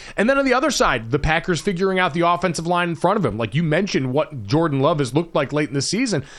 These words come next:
I don't think it's any coincidence that it's also coincided with the best version of their offensive line combination coming together. What we saw last, uh, what, uh, what we saw last night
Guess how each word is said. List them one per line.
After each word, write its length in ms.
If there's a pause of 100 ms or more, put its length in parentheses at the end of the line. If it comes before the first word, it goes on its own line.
(220)
I 40
don't 140
think 220
it's 200
any 220
coincidence 720
that 100
it's 140
also 340
coincided 640
with 380
the 80
best 320
version 340
of 80
their 140
offensive 460
line 240
combination 600
coming 240
together. 460 (200)
What 220
we 120
saw 260
last, 400 (100)
uh, 220
what, 380
uh, 200
what 200
we 100
saw 240
last 320
night 280